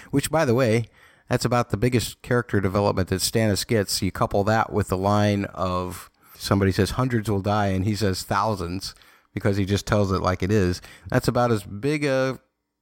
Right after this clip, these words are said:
character development as you get, and it's nothing you don't already know about Stannis. Anyway, I digress.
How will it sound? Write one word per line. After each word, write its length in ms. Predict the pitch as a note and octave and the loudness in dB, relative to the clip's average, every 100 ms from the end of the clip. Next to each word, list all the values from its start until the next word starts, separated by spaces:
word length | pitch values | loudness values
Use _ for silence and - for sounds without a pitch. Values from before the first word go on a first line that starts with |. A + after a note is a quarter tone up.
| _ - | _ -8
character 340 | C#3+ C3 - | -4 -2 0
development 460 | A#2 A2 A2 G#2+ G#2+ | 0 2 0 0 0
as 120 | G2 | 0
you 60 | G#2 | 0
get, 140 | A2+ | -2
and 100 | - | 0
it's 160 | F2+ A2+ | -4 -2
nothing 240 | G#2 F#2+ | -2 0
you 120 | F#2+ | 2
don't 160 | F#2+ F#2 | 2 2
already 260 | F2 E2+ F2 | 0 0 2
know 140 | F#2 | 2
about 180 | E2+ C#2+ | 2 0
Stannis. 440 | - - - - - - - | -2 -2 -4 -10 -18 -20 -6
Anyway, 300 | D3+ C#3 F#2+ | 0 2 2
I 160 | A2 B2 | 2 0
digress. 480 | A2+ F#2 D2+ - | 0 0 -4 -4